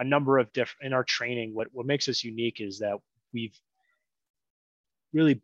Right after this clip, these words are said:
boiled down, like, what are the bullshit responses that people say to get them off the phone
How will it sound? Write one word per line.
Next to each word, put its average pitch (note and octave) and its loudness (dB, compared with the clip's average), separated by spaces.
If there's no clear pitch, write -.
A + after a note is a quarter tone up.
boiled B2+ 6
down, A2+ 0
like, G#2 -8
what C3+ 0
are D#3 4
the D#3 4
bullshit A#2+ -2
responses A#2+ -2
that C#3 -2
people C#3+ -2
say D3 2
to C3 -2
get A2 -2
them A#2 -4
off A2+ 0
the A2 -6
phone A#2+ -4